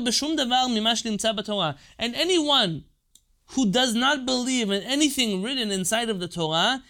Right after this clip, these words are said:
אם היותו יודע שזהו דעת התורה, as long as they know that the Torah believes X, but I don't believe in X, חס ושלום. If that's what this person believes, נקרא כופר. He's called a כופר, a heretic.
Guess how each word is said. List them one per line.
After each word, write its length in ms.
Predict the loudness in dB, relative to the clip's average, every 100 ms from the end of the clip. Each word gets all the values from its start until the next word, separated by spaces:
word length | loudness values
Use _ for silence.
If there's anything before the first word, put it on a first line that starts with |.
| _ -6
אם 200 | -2 0 0
היותו 360 | 0 0 0 0
יודע 480 | 2 0 2 2
שזהו 400 | 0 -4 -4 -2
דעת 340 | -2 -2 -2 -4
התורה, 440 | -2 0 0 -2 -4 -12 -16 -14 -14 _ 0
as 220 | 2 2
long 300 | 0 0 0
as 120 | 0
they 180 | 0 0
know 420 | 0 2 0 -2 -8
that 80 | -6
the 100 | -4
Torah 360 | -4 -2 -2 0
believes 500 | -2 0 0 -2 -2
X, 400 | 0 0 0 -4 -8 _ _
but 140 | -6 -2
I 360 | 4 6 6 4
don't 220 | 2 0
believe 260 | 0 0 0
in 80 | -2
X, 200 | -4 -4
חס 160 | -6
ושלום. 320 | -6 -8 -12 -16 _ _ _ _ _ _ _ _ _ _ -4
If 180 | -2 2
that's 240 | 2 2
what 100 | 0
this 120 | -2 -2
person 300 | -2 0 0
believes, 500 | 0 0 -2 -8 -16 _ _ -4
נקרא 580 | 0 0 0 2 2 0 -6
כופר. 600 | -4 -4 -2 -4 -4 -6 -14 _
He's 220 | -4 -4
called 340 | -2 -2 -2 -4
a 80 | -6
כופר, 500 | -4 -2 -2 -2 -2
a 60 | 0
heretic. 500 | 0 -2 -6 -16